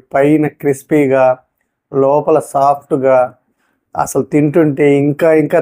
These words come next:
తినాలన్నంత కమ్మగా ఉందండి. ఈ వాతావరణానికి అస్సలు బయటికి వెళ్ళి కొనే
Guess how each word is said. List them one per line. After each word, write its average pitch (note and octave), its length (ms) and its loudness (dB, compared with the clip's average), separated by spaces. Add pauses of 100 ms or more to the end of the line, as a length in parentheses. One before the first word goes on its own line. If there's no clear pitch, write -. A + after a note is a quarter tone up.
తినాలన్నంత C#3 540 -2 (140)
కమ్మగా D#3 340 2 (120)
ఉందండి. A#2+ 360 -8 (1000)
ఈ D#3 40 4 (180)
వాతావరణానికి C#3 960 0 (240)
అస్సలు D3 440 -2 (300)
బయటికి D#3 420 0
వెళ్ళి C3 280 2 (560)
కొనే D#3 220 2